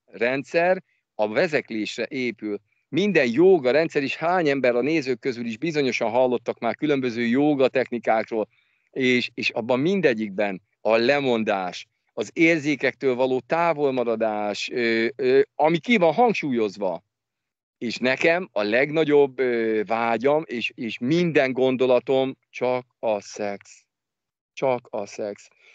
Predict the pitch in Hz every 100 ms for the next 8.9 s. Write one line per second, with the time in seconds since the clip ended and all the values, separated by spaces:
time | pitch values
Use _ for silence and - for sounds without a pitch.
0 | _ _ 117 98 - 139 139 147 135 127
1 | - 127 120 113 101 - 107 117 123 127
2 | 120 117 117 113 113 113 113 - 110 -
3 | - 143 156 139 127 117 _ 117 151 175
4 | 147 127 123 117 123 117 113 110 120 110
5 | 110 _ _ - 202 165 127 - 143 139
6 | 143 143 117 - 120 151 214 185 _ _
7 | _ _ _ 117 143 160 - 131 117 113
8 | - 131 131 117 110 113 113 107